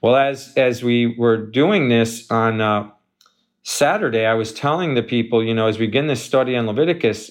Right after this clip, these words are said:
many people, and you listening right here may feel the same way. I think you likely will, like, kinda like Nathanael.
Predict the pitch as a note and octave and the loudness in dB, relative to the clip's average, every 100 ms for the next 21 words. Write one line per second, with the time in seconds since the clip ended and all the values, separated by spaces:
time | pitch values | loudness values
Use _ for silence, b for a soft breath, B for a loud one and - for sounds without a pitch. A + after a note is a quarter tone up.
0 | - C3 C3+ E3+ G#3 G#3 C3 - G#2 A2 | -10 -4 -2 0 -2 0 -2 0 0 2
1 | C3 F3 E3+ F#3 F#3 D3 B2+ C3 B2+ D#3 | 2 2 2 2 0 -4 0 0 2 0
2 | A#2+ A#2 - _ _ _ _ _ - G#2+ | 0 -4 -18 _ _ _ _ _ -4 0
3 | A#2+ C3+ B2+ A#2 - _ _ - B2 C3 | 2 2 0 -6 -16 _ _ -4 0 2
4 | G#2+ - G#2+ G2 B2 G#2+ A2 A#2+ G2 F2+ | 0 -2 0 0 0 0 -2 -4 -6 -2
5 | G2+ G#2 - G#2 C#3+ G#2+ F#2+ A2 - D3+ | -2 -2 -4 0 2 0 0 -2 -2 -2
6 | E3 B2+ A2+ A#2 G#2+ C#3 F#3 C3 - | 2 0 -2 -8 -4 0 0 -2 -6